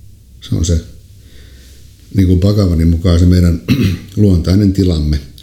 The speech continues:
joka on nytkin olemassa. Täytyy muistaa, että ei se tuu jostain myöhemmin sitten, vaan sehän on kaiken aikaa. Mutta me ei olla tietoisia siitä. Niin kauan kuin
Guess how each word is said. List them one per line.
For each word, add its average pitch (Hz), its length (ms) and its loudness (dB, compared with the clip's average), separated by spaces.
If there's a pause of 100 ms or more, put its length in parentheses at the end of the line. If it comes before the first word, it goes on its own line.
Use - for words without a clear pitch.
(180)
joka 98 220 0
on 104 100 2
nytkin 113 380 -2
olemassa. 76 500 -6 (760)
Täytyy 85 180 -2
muistaa, 82 360 0
että 82 120 -4
ei 80 40 2
se 82 80 0
tuu 78 360 -2
jostain 73 420 -6
myöhemmin 76 400 -6
sitten, - 340 -12 (760)
vaan 85 140 0
sehän 85 260 4
on 85 140 2
kaiken 78 320 0
aikaa. - 360 -6 (600)
Mutta 92 380 0 (560)
me 92 80 0
ei 90 60 4
olla 82 120 0
tietoisia 76 720 -4
siitä. 69 300 -4
Niin 98 160 2
kauan 92 140 0
kuin 92 240 -2